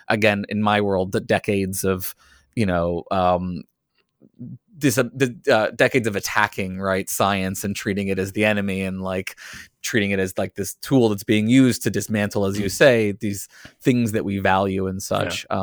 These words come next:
Speaker 1: Um, so
Speaker 2: Yeah.
Speaker 1: yeah, I think there's a lot of that going on there.
Speaker 2: Yeah, um, like I said, it's also, if you think about, you know, other countries in Europe, you know, e-, every country has a right-wing party that's basically like the Republican Party buying into the same narrative, su-,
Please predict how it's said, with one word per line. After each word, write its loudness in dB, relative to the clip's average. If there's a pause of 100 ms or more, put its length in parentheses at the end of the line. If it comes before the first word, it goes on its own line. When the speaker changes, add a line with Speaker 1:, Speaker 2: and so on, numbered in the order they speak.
Speaker 1:
Um, -6
so -2
Speaker 2:
Yeah. 2
Speaker 1:
yeah, 2
I -2
think -2
there's -2
a -2
lot 0
of -4
that -4
going -4
on -2
there. -4 (680)
Speaker 2:
Yeah, 6 (140)
um, 4 (180)
like 4
I 8
said, 0
it's -4
also, 2
if 0
you 2
think 0
about, 0
you -2
know, -2
other 0
countries -2
in -2
Europe, 4
you 0
know, 2
e-, 4
every 4
country 0
has 0 (100)
a 0
right-wing 0
party 2
that's -6
basically -4
like -4
the -2
Republican -2
Party 0
buying -4
into -8
the -2
same -4
narrative, -2
su-, -2